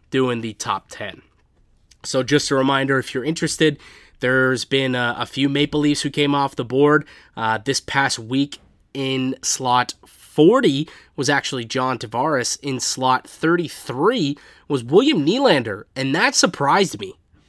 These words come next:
Like, that really actually surprised me that the rest of the Locked On N H L, uh,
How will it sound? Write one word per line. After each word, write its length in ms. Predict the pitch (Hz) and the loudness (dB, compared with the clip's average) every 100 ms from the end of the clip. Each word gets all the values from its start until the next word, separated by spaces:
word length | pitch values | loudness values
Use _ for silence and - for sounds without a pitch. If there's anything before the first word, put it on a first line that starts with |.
| - | -6
Like, 180 | 135 - | -4 2
that 200 | 220 240 | 4 4
really 480 | 156 185 254 277 | 6 6 6 2
actually 460 | 170 185 190 - 175 | 2 2 0 0 0
surprised 560 | - 156 147 147 147 120 | -2 -2 0 2 0 -2
me 200 | 107 - - - - _ | -8 -10 -20 -20 -20 _
that 380 | 131 135 123 120 _ _ _ _ _ 147 | -2 2 2 0 _ _ _ _ _ -4
the 160 | 139 | -2
rest 420 | 127 147 180 - - | 0 0 0 -2 -2
of 280 | 151 131 | -4 -4
the 400 | - 139 127 123 - _ - | -4 -2 -2 -4 -10 _ -12
Locked 460 | 120 127 165 - | -4 0 0 2
On 240 | 147 143 139 | 2 2 0
N 200 | 139 135 | -2 -2
H 280 | 135 - 135 | -2 -2 -2
L, 360 | 131 123 117 _ _ _ - | 0 -2 -4 _ _ _ -6
uh, 460 | 123 117 113 113 | -2 0 2 0